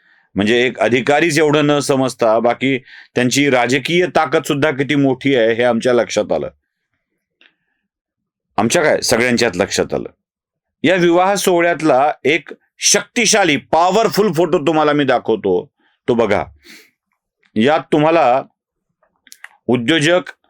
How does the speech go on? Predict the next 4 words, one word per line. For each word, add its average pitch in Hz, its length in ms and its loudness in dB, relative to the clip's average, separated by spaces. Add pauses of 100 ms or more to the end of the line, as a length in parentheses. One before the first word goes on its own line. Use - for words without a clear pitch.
(920)
गौतम 147 480 0
अदानी 143 380 2
दिसतायत. 107 420 0 (1400)
यात 139 260 0